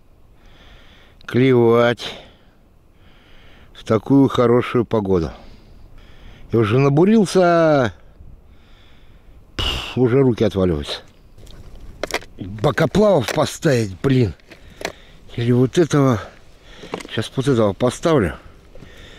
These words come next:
Если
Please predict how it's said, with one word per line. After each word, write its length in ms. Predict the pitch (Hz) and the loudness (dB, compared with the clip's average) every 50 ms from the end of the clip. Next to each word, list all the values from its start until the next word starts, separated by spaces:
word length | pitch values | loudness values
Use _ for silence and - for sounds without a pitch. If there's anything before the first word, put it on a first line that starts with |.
| - - - - - - - - 147 147 - - - 127 185 185 - - - - 185 190 - - - - - - - - - - - - - - - - - - - - - - - - - - - - - - | -20 -20 -20 -20 -20 -20 -18 -16 -16 -16 -16 -16 -16 -16 -14 -14 -14 -12 -12 -14 -14 -14 -16 -16 -16 -16 -16 -16 -14 -14 -16 -16 -18 -20 -20 -20 -20 -20 -20 -20 -18 -18 -16 -16 -16 -16 -16 -16 -16 -18 -8 -2
Если 480 | 110 123 131 113 - - 127 123 113 | 0 0 0 0 0 0 0 0 0